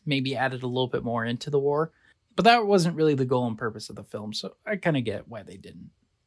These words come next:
All right, in regards to the acting, I gave that a five out of five. I thought Kirk Douglas was fantastic. He really carries every scene that he's in. I also liked George McCready as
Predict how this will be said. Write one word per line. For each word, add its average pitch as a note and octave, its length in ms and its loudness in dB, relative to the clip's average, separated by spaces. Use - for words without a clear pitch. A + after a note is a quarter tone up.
All A3+ 160 10
right, A3 240 4
in C#4 80 2
regards G3 380 4
to - 60 -10
the E3+ 180 4
acting, D#3 360 0
I D3+ 100 -6
gave C#3+ 200 -4
that C3+ 160 -2
a B2+ 80 -2
five C3 300 0
out B2 100 0
of A#2+ 80 -8
five. B2 340 -4
I D#3 40 -12
thought B2 260 -8
Kirk - 300 -4
Douglas C#3+ 400 -2
was C3+ 120 -8
fantastic. C3 760 -4
He - 140 -10
really F3+ 260 6
carries D3+ 460 -2
every C#3 240 -4
scene B2+ 380 -2
that A#2+ 120 -2
he's A2 200 -8
in. A#2 320 -4
I C#3 80 6
also C#3 260 4
liked B2+ 440 -4
George C3+ 400 4
McCready C3+ 560 -4
as A#2 160 -4